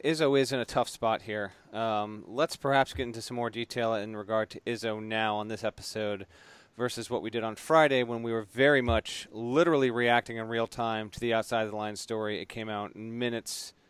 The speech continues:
eh, before, if not a minute before we started recording. So, um, I believe that Izzo wants to say more than he is being allowed to say right now.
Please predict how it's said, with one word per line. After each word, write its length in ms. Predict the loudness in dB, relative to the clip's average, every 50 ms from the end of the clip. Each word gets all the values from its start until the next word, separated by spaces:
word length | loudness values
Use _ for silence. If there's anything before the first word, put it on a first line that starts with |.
| _ _ _ _ _ -6
eh, 400 | -4 -4 -2 -2 -4 -6 -8 -8
before, 420 | -8 -8 -8 -6 -2 0 2 2
if 60 | 2 2
not 160 | 2 0 2
a 40 | 0
minute 220 | 0 0 -2 -2
before 240 | -4 -4 -4 -4 -4
we 80 | -4
started 220 | -4 -4 -4 -4 -6
recording. 380 | -8 -10 -10 -10 -10 -12 -14 -18 -12
So, 380 | -4 2 2 4 4 2 0 -6 -16 -20 -20 -20 -20 -20 -16 -4 2
um, 640 | 6 8 8 10 8 8 6 6 2 0 -4 -12 -14 _ _ -20 _ _ _ _ _ _ -16 -16 -16 -18 -20 -20 -20 -20 -20 -12 _ 2 6
I 160 | 8 8 8
believe 340 | 6 4 4 4 4 4 4
that 140 | 4 4
Izzo 320 | 4 4 4 4 4 4 4
wants 280 | 6 4 4 4 2 -4
to 80 | -8
say 240 | -6 -2 0 2 2
more 200 | 2 4 4 2 2
than 120 | 2 -2
he 100 | -2 -4
is 100 | -4 -4
being 200 | -4 -4 -4 -4
allowed 460 | -4 -2 0 2 4 4 4 4 2 -2
to 80 | -6
say 260 | -8 -2 0 0 0
right 260 | 0 0 0 -2 -2 -4
now. 420 | -4 -2 0 2 2 0 -2 -4